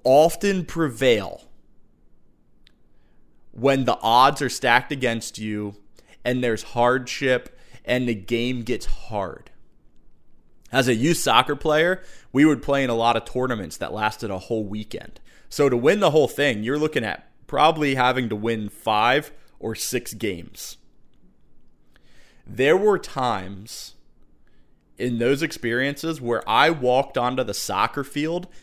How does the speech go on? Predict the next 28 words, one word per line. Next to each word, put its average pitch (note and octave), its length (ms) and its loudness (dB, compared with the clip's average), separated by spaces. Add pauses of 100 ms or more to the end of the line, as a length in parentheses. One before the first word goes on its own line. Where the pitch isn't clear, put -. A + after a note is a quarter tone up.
(100)
and A#2 180 -4
I C3 220 4
could E3+ 300 -2
sense - 800 -4 (260)
that C3 180 2
the B2+ 240 -8
other D3+ 300 4
team A#2 640 -6 (240)
was A#2 260 0
sick - 400 2
of G#3 160 4
playing A#2 420 0
soccer G2 640 -8 (180)
and B2+ 240 -2
just D#3+ 360 2
wanted D#3 320 2
to C#3+ 60 -2
go A#2+ 260 2
home. G#2 320 -4 (2500)
They D3 260 6
were F#3 180 4
satisfied C3+ 960 2
with G2+ 300 -12
getting C3 360 0
to G2 100 -6
the F#2 100 -12
championship F#2 840 -10
game, F#2+ 400 -8